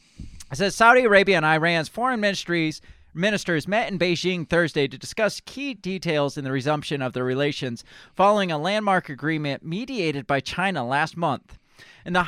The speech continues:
highest level meeting between the two sides in more than seven years, Iran's Hossein Amir Abdullahian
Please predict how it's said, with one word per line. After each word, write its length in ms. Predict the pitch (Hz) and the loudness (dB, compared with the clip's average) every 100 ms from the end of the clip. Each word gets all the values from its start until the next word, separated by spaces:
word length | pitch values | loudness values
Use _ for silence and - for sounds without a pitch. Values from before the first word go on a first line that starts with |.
| 233 | 2
highest 300 | 294 277 240 | 0 2 0
level 240 | 220 196 | 0 0
meeting 320 | 185 185 180 | -2 -4 -6
between 280 | 151 - 165 | -6 -6 -8
the 60 | 147 | -8
two 220 | 175 170 | -6 -4
sides 360 | - 143 139 | -2 0 0
in 60 | 143 | -4
more 180 | 147 160 | -4 -4
than 120 | 139 | -4
seven 320 | - 180 165 | -4 -4 -4
years, 380 | 165 180 143 143 - | -4 -2 -2 -4 -4
Iran's 440 | 170 208 214 190 - _ _ - | -2 0 -2 -6 -14 _ _ -2
Hossein 540 | 180 202 - 214 190 180 - _ _ | 4 4 2 -6 -6 -8 -14 _ _
Amir 540 | 160 170 190 190 180 - _ - | -2 -2 0 0 0 -2 _ 0
Abdullahian 1300 | 160 175 160 156 156 156 143 127 185 190 147 160 | 0 0 0 0 2 2 0 -2 -4 -2 -4 -6